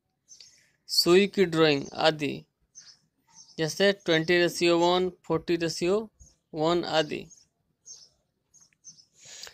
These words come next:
जैसे कि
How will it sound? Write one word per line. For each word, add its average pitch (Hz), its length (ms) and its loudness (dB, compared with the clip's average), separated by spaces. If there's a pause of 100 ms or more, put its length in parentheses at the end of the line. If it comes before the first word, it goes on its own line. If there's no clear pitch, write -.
(2750)
जैसे 165 320 -4
कि 214 400 0